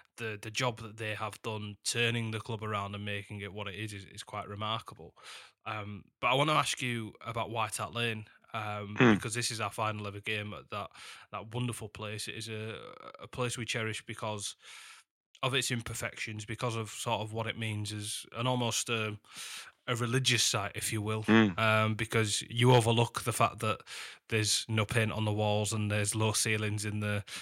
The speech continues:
Speaker 1: tunnels, and sort of as a man of six-foot-five, you have to stoop to get through
Speaker 2: <laughs>
Speaker 1: things, and, um, you know, you have to be careful, and, you know, if you, you buy the wrong seat, you've got a pillar in your way, so you can't see one side of the pitch. Um, but at the same time, there's this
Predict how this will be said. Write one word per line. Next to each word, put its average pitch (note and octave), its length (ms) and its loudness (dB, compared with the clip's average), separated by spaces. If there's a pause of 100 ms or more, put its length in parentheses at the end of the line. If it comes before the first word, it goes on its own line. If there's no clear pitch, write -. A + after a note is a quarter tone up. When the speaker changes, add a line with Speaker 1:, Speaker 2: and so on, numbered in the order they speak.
(160)
Speaker 1:
tunnels, A2 480 2
and G#2 180 -2
sort G#2 260 2
of G#2 140 0
as G#2+ 120 -2
a A2+ 60 2
man A2+ 140 4
of A2 80 2
six-foot-five, A2 680 0
you G#2 80 -2
have G#2 140 -4
to G#2 60 -10
stoop - 360 2
to A#2 100 -2
get A2 160 -2
through A2+ 240 0
Speaker 2:
<laughs> A2+ 300 6
Speaker 1:
things, G2+ 80 -2
and, G#2 160 0 (600)
um, B2 560 6
you A2+ 200 2
know, A#2 100 2
you A2 120 2
have A2 140 0
to A2+ 80 -4
be A2 100 -4
careful, A2 600 0
and, G#2+ 160 -6 (300)
you A#2 80 -2
know, G#2+ 100 2
if G#2+ 160 -2
you, A2+ 120 4
you A2+ 340 2
buy A#2 260 6
the A2+ 120 2
wrong A2 200 2
seat, A#2 260 2
you've A2 140 -4
got F#2 160 -4
a - 20 -10
pillar A#2+ 320 0
in A#2 120 4
your A2+ 100 4
way, A2 200 2
so A2 120 -2
you G#2+ 120 0
can't A#2 260 0
see A#2 100 -4
one A2 200 -2
side G#2+ 280 4
of G#2+ 80 -4
the G#2+ 80 -4
pitch. - 460 -4 (440)
Um, G#2 680 -2 (640)
but C3 140 4
at A#2 60 -6
the B2+ 60 -2
same A#2+ 240 2
time, A2+ 300 4
there's A2 180 -2
this - 320 -2